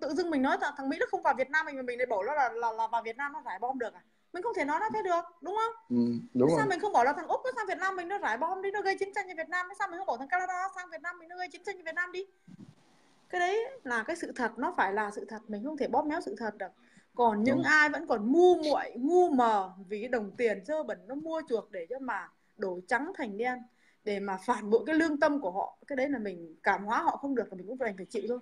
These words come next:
Speaker 1: để cho chính quyền pháp luật người ta xử lý.
Speaker 2: Ừ.
Speaker 1: Còn anh em cái gì mà sai trái thì em cũng nên vào các diễn đàn, em cũng động viên rất là nhiều mọi người là đừng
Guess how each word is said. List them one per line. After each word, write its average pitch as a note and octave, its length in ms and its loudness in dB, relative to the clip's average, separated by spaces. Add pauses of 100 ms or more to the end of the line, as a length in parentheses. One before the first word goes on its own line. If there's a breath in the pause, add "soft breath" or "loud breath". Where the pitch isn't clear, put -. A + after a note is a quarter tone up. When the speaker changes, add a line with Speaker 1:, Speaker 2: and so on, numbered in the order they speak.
Speaker 1:
để - 180 -6
cho G3 120 -6
chính C#4 180 2
quyền B3+ 180 4
pháp C#4+ 100 -4
luật B3+ 100 0
người G3 80 -4
ta C4 60 -2
xử G3+ 120 -4
lý. F#3 180 -4 (720)
Speaker 2:
Ừ. G#2+ 60 -6 (960 loud breath)
Speaker 1:
Còn A3+ 140 0
anh C#4+ 220 6
em C#4+ 200 6
cái D4 140 4
gì G#3 160 2
mà F#3 140 -2
sai C#4 360 4
trái C4 280 0
thì D#4+ 60 -8
em C4 180 0
cũng C4+ 160 -2
nên C4+ 200 2
vào A3+ 200 4
các C#4+ 160 -2
diễn C4 140 -8
đàn, G#3 200 -2
em F#3 80 -12
cũng C4+ 100 -8
động G#3 200 -10
viên B3+ 140 0
rất E4+ 120 -8
là C4 100 -6
nhiều G3+ 240 -8
mọi F#3 200 -12
người F#3+ 220 -16
là F3+ 160 -10
đừng F#3+ 140 -6